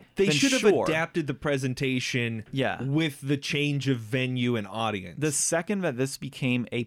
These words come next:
Speaker 2: public type of situation where it was gonna be broadcast on YouTube and other areas, at that point, they should have adapted and said, "Okay, Cerny's great, but we need
Speaker 1: Let's
Speaker 2: to
Speaker 1: pump
Speaker 2: kind
Speaker 1: it
Speaker 2: of
Speaker 1: up.
Speaker 2: Yeah, we need to amp this up a little bit, right? We need to have some in-game footage for the public. We need to show,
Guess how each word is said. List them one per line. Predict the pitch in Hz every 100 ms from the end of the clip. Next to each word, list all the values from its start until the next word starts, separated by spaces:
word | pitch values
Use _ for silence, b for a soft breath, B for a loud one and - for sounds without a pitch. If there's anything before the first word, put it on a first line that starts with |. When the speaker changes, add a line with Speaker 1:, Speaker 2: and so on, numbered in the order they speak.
| -
Speaker 2:
public | - 135 127 147 151 - _
type | - 120 120
of | 123 113 107 - -
situation | - 127 120 107 131 156 143
where | 117
it | 107
was | 104
gonna | 120
be | 113
broadcast | 107 104 117 120 123 -
on | 104
YouTube | 120 170 - 160 143
and | 110
other | 120 120 -
areas, | 107 135 170 - b b b
at | - -
that | 117 151
point, | 180 190 -
they | 127
should | - 127
have | 113
adapted | 104 113 131 135 120
and |
said, | 107 110
"Okay, | 113 - 101
Cerny's | - 127 139 135
great, | - 131 135
but | 101
we | 120
need | 123 147
Speaker 1:
Let's | 156
Speaker 2:
to | 147
Speaker 1:
pump | 175
Speaker 2:
kind | 131
Speaker 1:
it | 127
Speaker 2:
of |
Speaker 1:
up. | 82 B B
Speaker 2:
Yeah, | 156 95
we | 135
need | 175
to | 175
amp | 139 135
this | 127 113
up | 107
a | 95
little | 90
bit, | 85
right? | 85 113 107
We | 117
need | 135
to | 135
have | 120 113 - - - _ _ _ _
some | - 131
in-game | 143 147 143 131
footage | - 127 117
for | 123
the |
public. | 110 - 107 113 123
We |
need | 131 139
to |
show, | 127 - 131 123 120